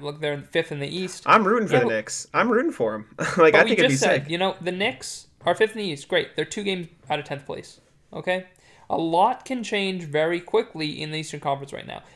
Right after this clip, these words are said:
Speaker 1: And just as, as an aside, I will say I'm, I've been very disappointed in the Eastern Conference this year. I really
Speaker 2: Yeah.
Speaker 1: have, because I feel like there are a lot of good teams. I mean, we mentioned the teams in that mix, Miami,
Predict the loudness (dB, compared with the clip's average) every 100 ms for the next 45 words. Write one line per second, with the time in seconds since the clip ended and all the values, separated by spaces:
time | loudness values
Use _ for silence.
0 | -6 -4 -2 -4 -6 -6 -8 -2 -2 0
1 | -4 0 2 2 0 -4 _ _ -2 0
2 | 0 0 2 2 0 -8 -6 -6 -8 -2
3 | 0 2 0 2 4 2 -2 -4 -6 -6
4 | -6 -6 -6 -8 -10 -10 -12 -12 -8 -6
5 | -6 -12 -16 -14 -12 -12 -14 -8 0 2
6 | 4 2 2 0 -2 -10 -4 0 2 0
7 | -4 -14 _ _ _ _ _ 0 0 0
8 | 2 4 4 4 6 8 6 6 4 2
9 | -4 -6 -8 -8 -12 -6 -4 -4 -6 -4
10 | -4 -2 -4 -4 -6 -8 -6 -8 -8 -10
11 | -6 -4 -4 -2 -4 -4 -8 -12 -4 -2
12 | 0 -2 -2 -6 -8